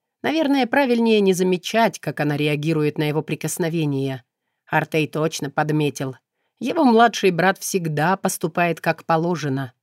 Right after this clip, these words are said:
Норт провёл пальцами по внутренней стороне её руки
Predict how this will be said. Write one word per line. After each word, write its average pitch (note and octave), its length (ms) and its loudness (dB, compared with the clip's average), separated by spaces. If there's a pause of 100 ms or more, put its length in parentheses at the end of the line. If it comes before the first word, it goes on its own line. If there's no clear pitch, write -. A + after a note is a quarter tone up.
(420)
Норт D3+ 340 -2
провёл D3+ 340 0
пальцами D3+ 500 0
по D3+ 160 -2
внутренней D3+ 420 -2
стороне D3 480 -2
её D3 160 -2
руки E3 400 -4